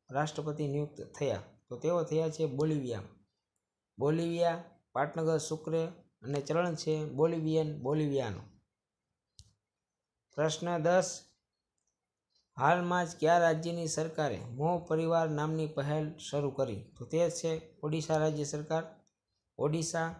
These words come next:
રાજધાની ભુવનેશ્વર, મુખ્યમંત્રી નવીન પટનાયક, રાજ્યપાલ ગણેશીલાલ, વિધાનસભાની બેઠકો એકસો સુડતાલીસ, લોકસભાની બેઠકો એકવીસ, રાજ્યસભાની બેઠકો દસ ને સ્થાપના વર્ષ છે એક એપ્રિલ ઓગણીસો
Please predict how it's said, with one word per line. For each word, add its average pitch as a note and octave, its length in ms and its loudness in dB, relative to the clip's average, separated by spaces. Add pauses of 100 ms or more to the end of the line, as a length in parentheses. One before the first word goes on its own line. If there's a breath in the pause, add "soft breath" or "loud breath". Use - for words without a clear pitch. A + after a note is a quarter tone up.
(280)
રાજધાની D3+ 440 2
ભુવનેશ્વર, D#3 680 -2 (440)
મુખ્યમંત્રી D#3+ 580 0
નવીન D3+ 340 2
પટનાયક, D#3+ 520 0 (680)
રાજ્યપાલ D#3 640 2
ગણેશીલાલ, D#3+ 680 0 (360)
વિધાનસભાની D#3 760 0
બેઠકો D#3 520 0
એકસો D3 280 -4
સુડતાલીસ, D#3+ 680 -2 (600 soft breath)
લોકસભાની D#3 640 2
બેઠકો D3+ 500 0
એકવીસ, D#3+ 560 -4 (280)
રાજ્યસભાની D#3 760 0
બેઠકો D3 480 -2
દસ D#3 440 0 (580)
ને C#3 140 0
સ્થાપના E3 520 0
વર્ષ D3+ 340 0
છે D3+ 240 -4
એક D3+ 420 0
એપ્રિલ D3+ 320 -4
ઓગણીસો C#3+ 720 -4